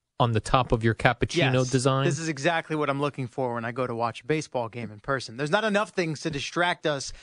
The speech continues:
Speaker 2: from the actual event taking place on the
Speaker 1: Yes.
Speaker 2: field. Now we need to look at people's faces and beers.
Speaker 1: You could probably trick someone, though. Like, you get your beer. You know how people see a,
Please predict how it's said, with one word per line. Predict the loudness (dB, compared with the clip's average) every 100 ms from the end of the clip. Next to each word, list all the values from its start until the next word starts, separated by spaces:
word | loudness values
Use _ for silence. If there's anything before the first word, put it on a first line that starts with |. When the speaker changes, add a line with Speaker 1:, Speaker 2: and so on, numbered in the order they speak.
| _
Speaker 2:
from | -4 -2
the | 0
actual | -2 -2 -4 -2
event | -2 0 0 0
taking | -4 -4 -4
place | -2 2 2
on | 2
the |
Speaker 1:
Yes. | -4 -2
Speaker 2:
field. | 0 0 0
Now | 0
we | 0
need | -2 -4
to | -4
look | -6
at | -6
people's | -10 -10 -10 -6
faces | -4 -2 -4 -8
and | -8 -4
beers. | -2 -2 -8 -14 -12 0
Speaker 1:
You | 0 2
could | 2 2 6
probably | 6 6 4 2 2
trick | 2 4 4 2 -10
someone, | 0 2 4 4 4
though. | 4
Like, | 4 2
you | 2 2
get | 2
your | 2 0
beer. | 2 4 4
You |
know | 4 4
how |
people | 4 4 4
see | 2 2 2 2 0
a, | 2 2 2